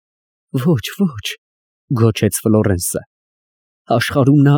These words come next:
ամենահավատարիմ անձնավորություններից մեկն է»։ Նավապետը այս պատասխանից մեծապես հանգստացավ և իր գոհունակությունը արտահայտեց ջնարակած գլխարկը հանելով, գլուխը թաշկինակով շփելով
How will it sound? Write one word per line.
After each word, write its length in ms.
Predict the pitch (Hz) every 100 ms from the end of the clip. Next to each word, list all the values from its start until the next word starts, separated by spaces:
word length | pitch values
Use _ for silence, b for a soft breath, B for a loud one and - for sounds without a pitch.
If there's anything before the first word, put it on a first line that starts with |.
| -
ամենահավատարիմ 1000 | 156 170 151 139 127 139 139 131 139 147
անձնավորություններից 1080 | 127 123 131 127 135 135 - 147 127 151 -
մեկն 320 | 180 156 104
է»։ 60 | 82 - _ _ _ _ _ _ _ -
Նավապետը 540 | 98 107 131 196 185
այս 140 | 160 170
պատասխանից 720 | 143 127 117 - 113 107 135
մեծապես 480 | - 120 117 101 110
հանգստացավ 760 | - 113 139 - 120 - - - - _ _ -
և 320 | 98 107 101 -
իր 200 | 156 170 139
գոհունակությունը 880 | 120 127 120 113 95 104 - 160 160 -
արտահայտեց 800 | 113 - 113 101 98 120 120 127
ջնարակած 680 | 131 135 139 120 - 123 107
գլխարկը 520 | 123 - 135 127 131
հանելով, 400 | 120 123 95 - - _ _ _ -
գլուխը 420 | 160 180 185 107
թաշկինակով 680 | - 107 - 123 113 - 139
շփելով 540 | - 101 - 98 147